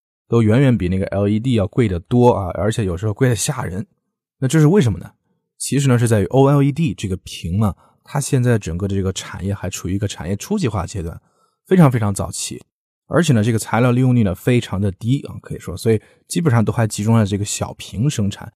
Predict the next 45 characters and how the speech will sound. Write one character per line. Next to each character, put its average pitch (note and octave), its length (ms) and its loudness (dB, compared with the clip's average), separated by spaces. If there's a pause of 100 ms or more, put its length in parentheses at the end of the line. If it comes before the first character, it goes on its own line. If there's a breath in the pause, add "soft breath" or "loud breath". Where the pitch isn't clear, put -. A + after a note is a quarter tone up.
(360)
像 G#2 100 -4
手 F#2+ 160 -6
机 A#2 180 0
啊、 B2+ 80 4
数 B2 140 -2
码 A#2 120 2
相 A#2+ 200 0
机 B2+ 140 2
啊 A#2+ 80 4
等 A2 200 0
等 G2+ 220 0
这 - 100 -2
样 C3+ 140 2
的 F#2+ 80 -2
一 F2+ 60 -6
些 F#2+ 240 -6
屏 - 260 -18
幕。 D#2 260 -14 (640)
所 - 160 -2
以 A2+ 60 0
这 G3+ 140 2
一 E3+ 40 8
次 B2+ 120 0
呢， G2+ 120 0
华 G2 200 -2
为 A#2+ 100 2
用 B2 140 0
这 A2+ 100 -2
个 G2+ 80 -2
O A#2+ 200 4
L A#2 200 6
E A2+ 80 0
D C3+ 200 0
屏 F2 300 -8
啊， G2+ 160 -8
可 - 160 -8
以 F#2+ 40 -4
说 G2 160 -6
是 G2+ 100 -4
确 - 260 -4
实 G2 140 -4
下 F#2+ 340 -2
了 D#2+ 100 -10
这 F#2 140 -10
个 E2 160 -8